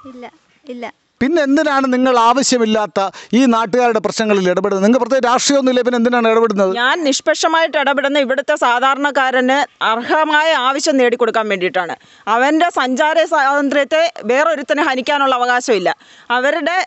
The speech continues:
Speaker 3: സഞ്ചാരപാതയെ തടസ്സപ്പെടുത്തുന്ന രീതിയിൽ ഈ കാണിക്കുന്ന സർക്കാർ ഭൂമി കയ്യേറി വെച്ചിട്ട് ഇതിലെ നടത്തത്തില്ല എന്ന് പറയുന്നത് എന്ത് ന്യായമാണുള്ളത്? ഏ,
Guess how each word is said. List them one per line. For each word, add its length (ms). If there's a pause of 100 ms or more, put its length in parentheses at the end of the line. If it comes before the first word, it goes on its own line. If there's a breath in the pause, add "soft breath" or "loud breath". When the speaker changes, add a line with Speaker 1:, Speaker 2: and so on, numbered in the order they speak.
(140)
Speaker 3:
സഞ്ചാരപാതയെ 920 (180)
തടസ്സപ്പെടുത്തുന്ന 720 (100)
രീതിയിൽ 360 (460 loud breath)
ഈ 40 (100)
കാണിക്കുന്ന 380 (120)
സർക്കാർ 400
ഭൂമി 300
കയ്യേറി 440
വെച്ചിട്ട് 300
ഇതിലെ 320 (100)
നടത്തത്തില്ല 520
എന്ന് 160
പറയുന്നത് 400
എന്ത് 140 (100)
ന്യായമാണുള്ളത്? 680 (420)
ഏ, 40